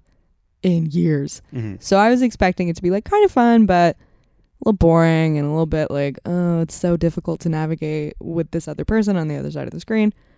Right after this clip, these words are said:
Speaker 1: It was so fun.
Speaker 2: Very cute game.
Speaker 1: So charming. I had a blast. And yeah, it was definitely strange. <laughs>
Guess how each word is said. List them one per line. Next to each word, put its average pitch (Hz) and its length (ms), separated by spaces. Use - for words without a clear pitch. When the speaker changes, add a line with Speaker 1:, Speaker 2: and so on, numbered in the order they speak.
Speaker 1:
It 285 100
was 453 300
so - 760
fun. 165 420
Speaker 2:
Very 151 220
cute - 260
game. - 300
Speaker 1:
So - 540
charming. 160 520
I 226 120
had 247 520
a 190 100
blast. 170 960
And 196 680
yeah, 247 420
it 277 180
was 294 340
definitely 349 420
strange. 175 640
<laughs> 539 60